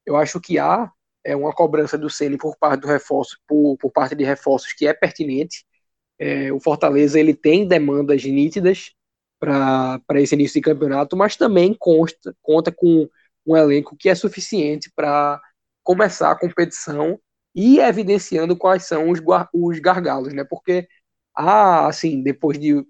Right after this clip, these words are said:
sobretudo de uma eliminação, é, em um clássico, sobretudo quando você é o favorito,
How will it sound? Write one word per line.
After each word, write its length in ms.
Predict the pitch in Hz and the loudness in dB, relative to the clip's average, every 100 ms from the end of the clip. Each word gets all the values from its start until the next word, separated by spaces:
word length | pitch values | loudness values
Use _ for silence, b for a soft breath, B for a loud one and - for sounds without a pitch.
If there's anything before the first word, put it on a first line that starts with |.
| _ | _
sobretudo 420 | 160 151 151 156 | -4 -4 -2 0
de 60 | 147 | 2
uma 100 | 151 | 2
eliminação, 800 | 151 151 147 - - 135 127 120 _ _ _ _ | 2 2 0 -2 -4 -2 -4 -8 _ _ _ _
é, 160 | 143 135 | -10 -6
em 180 | 135 | -2
um 80 | 147 | -2
clássico, 680 | - 139 127 156 - - 135 _ - | -4 -2 0 0 -2 -8 -14 _ -8
sobretudo 460 | 165 160 165 170 | -2 2 4 4
quando 140 | 170 156 | 4 4
você 280 | 156 - | 2 2
é 80 | 147 | 2
o 60 | 180 | 2
favorito, 720 | 175 156 135 131 175 139 | 2 2 2 0 -2 -4